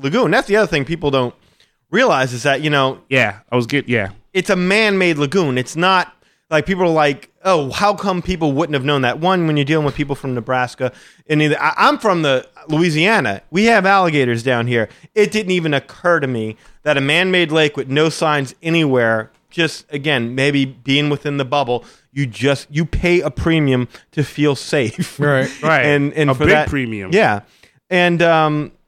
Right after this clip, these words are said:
Speaker 1: and you kind of alluded to this being an ongoing problem. There was recently, I mean, a lot of reports were being put out, and then more and more as it's coming to light, it's quite apparent, and this is where Disney is really culpable in,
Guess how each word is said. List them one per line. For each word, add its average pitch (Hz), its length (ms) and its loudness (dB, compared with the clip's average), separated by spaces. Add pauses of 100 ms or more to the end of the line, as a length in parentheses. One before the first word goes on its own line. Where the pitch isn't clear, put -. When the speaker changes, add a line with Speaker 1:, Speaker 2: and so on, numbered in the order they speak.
(500)
Speaker 1:
and 180 240 0
you 175 140 0
kind 208 220 -2
of 180 40 -2
alluded 170 360 2
to 160 100 -2
this 151 160 -2
being 160 240 0
an 147 100 0
ongoing 151 420 0
problem. 147 500 0 (840)
There 190 340 2
was 196 280 2
recently, 156 800 0
I 147 40 2
mean, 147 160 0
a 143 60 2
lot 147 220 2
of 170 60 -4
reports 160 440 0
were 143 60 -8
being 143 200 0
put 139 160 -2
out, 151 140 2
and 165 100 -2
then 139 180 0
more 139 260 4
and 170 80 2
more 156 180 2
as 135 100 -2
it's 127 100 -12
coming 151 320 -2
to 127 80 0
light, 160 380 0
it's 156 340 -6 (380)
quite 233 340 0
apparent, 208 380 -2
and 156 60 0
this 175 120 -2
is 170 100 0
where 156 360 2
Disney 139 400 -2
is 143 160 0
really 302 320 2
culpable 135 500 0
in, 151 200 0